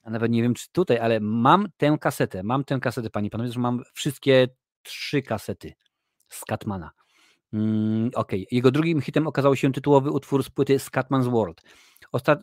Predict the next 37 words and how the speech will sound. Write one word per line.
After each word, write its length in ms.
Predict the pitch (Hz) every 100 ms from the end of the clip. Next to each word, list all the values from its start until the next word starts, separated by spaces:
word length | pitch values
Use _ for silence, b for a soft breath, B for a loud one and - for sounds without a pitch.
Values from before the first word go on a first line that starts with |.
| -
e, 240 | 131 139
ostatecznie 1600 | - 123 - 135 _ _ _ _ _ _ _ - 113 - 160 190 143
za 180 | 117
życia 280 | 117 135 160
autorca 600 | 156 139 135 156 - 143
wydał, 380 | 131 135 123 135
y, 400 | 120 120 117 113 127
jeszcze 360 | 127 127 -
dwa 180 | 107 147
krążki, 360 | - 160 - 165
Everybody 380 | 127 123 120 117 113
Jam, 200 | 127 170 B B
to 100 | -
akurat 260 | 117 120 117
niby 180 | 120 113
było 180 | 113 110
z 100 | 110
Louisem 380 | 123 117 123
Armstrongiem, 580 | 135 117 110 - 143 151 -
i 200 | 120 127
Take 220 | - 151
Your 180 | 135 127
Time. 280 | - 127 95 B B _
Zmarł, 520 | - 131 143 147 156
y, 180 | 123 113
w, 180 | 131 -
trzeciego 300 | 127 135 113
grudnia 280 | 131 139 123
dziewięćdziesiątego 520 | 120 123 117 123 127
dziewiątego 420 | 117 110 107 117
ro-, 120 | - -
roku 560 | 110 117 147 - 151 - 107
po 120 | 110
walce 460 | 98 127 139 - 131
z 80 | 104
rakiem 300 | 113 - 123 _
płuc. 400 | - 113 - -